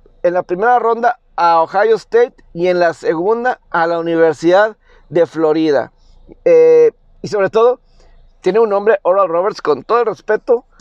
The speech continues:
a un cepillo de dientes, Oral Roberts. Pero, eh, a mí lo que más me dio risa fue lo que suce-, eh, lo que vi en redes sociales. Alguien puso en esta cuenta de arroba W F T Stats,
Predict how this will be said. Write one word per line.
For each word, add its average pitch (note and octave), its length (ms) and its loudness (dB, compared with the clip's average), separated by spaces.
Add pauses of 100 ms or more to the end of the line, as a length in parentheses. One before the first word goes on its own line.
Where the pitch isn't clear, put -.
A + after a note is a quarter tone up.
(320)
a D#3+ 340 -2
un A3+ 240 -4
cepillo G#3 560 -4
de E3+ 140 -4
dientes, C3+ 640 -8
Oral F#3 300 2
Roberts. D3+ 520 -6 (460)
Pero, B3+ 420 0 (400)
eh, F3+ 260 2
a F3+ 140 0
mí G#3+ 80 -10
lo B3 140 -4
que F#3+ 160 -6
más G#3+ 160 -2
me A3+ 100 -4
dio G#3+ 160 0
risa G3+ 300 -8
fue G3+ 180 -8
lo G#3 160 -4
que F3 160 -6
suce-, D3+ 640 2
eh, D3 520 2 (220)
lo F#3+ 160 -2
que G3+ 140 -2
vi A3+ 120 -2
en A#3+ 120 -2
redes A#3+ 240 0
sociales. G#3 580 -2 (300)
Alguien F#3+ 420 0
puso G3 240 0
en G3+ 80 0
esta G3+ 240 -2
cuenta G3 460 -2
de F3 80 0
arroba E3+ 500 0 (160)
W F#3 420 0
F - 240 -4
T F3 160 -8
Stats, - 680 -6